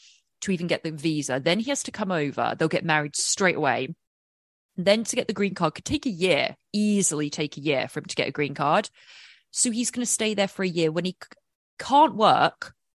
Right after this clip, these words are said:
So he's gonna be hanging around in San Diego for a year, um, with Kimbali. And then he's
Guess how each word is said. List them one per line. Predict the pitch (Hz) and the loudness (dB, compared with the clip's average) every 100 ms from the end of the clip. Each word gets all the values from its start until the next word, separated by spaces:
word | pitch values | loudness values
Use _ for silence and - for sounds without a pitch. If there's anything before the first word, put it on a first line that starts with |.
| _ _ _ _ _ | _ _ _ _ _
So | - - - 247 214 208 208 202 190 | -6 -2 0 4 6 8 6 4 0
he's | - 240 - | -4 -4 -2
gonna | 311 | -2
be | 320 | -2
hanging | 320 226 226 220 | -2 -2 -2 0
around | 214 202 190 | 0 0 -2
in | |
San | 170 180 190 | 0 0 2
Diego | 202 180 170 143 | 0 0 0 -2
for | - 143 | -2 -6
a | 135 | -4
year, | 139 143 151 - _ _ _ _ _ _ - | 0 0 0 -4 _ _ _ _ _ _ 4
um, | 196 185 185 185 175 170 - | 8 8 8 8 6 -2 -2
with | 185 - | -4 0
Kimbali. | 254 240 180 151 143 156 - _ _ _ _ _ | 0 8 10 10 8 2 -6 _ _ _ _ _
And | 226 214 214 214 208 214 196 - _ _ _ _ _ _ _ | 6 8 6 4 0 -4 -6 -14 _ _ _ _ _ _ _
then | 208 208 214 247 277 294 294 269 _ _ _ _ | -8 -2 2 4 2 0 -4 -8 _ _ _ _
he's | 208 - 233 220 214 214 214 - | -14 -6 -4 -2 -2 -4 -4 -4